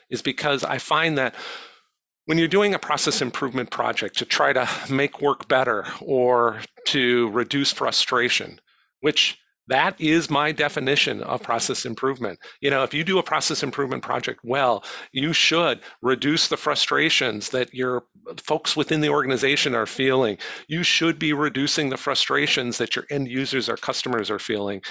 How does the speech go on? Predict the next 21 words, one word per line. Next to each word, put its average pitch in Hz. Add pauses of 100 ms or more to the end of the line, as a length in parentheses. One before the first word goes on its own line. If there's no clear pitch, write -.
(260)
And 147
you 170
should 208
be 226
making 196
work 160
better. 147 (260)
Not 202
perfect, - (160)
but -
better. 226 (360)
Um, 123 (360)
any 156
good 160
process -
improvement 131
project 127
is 113
about 117
making 123
work 120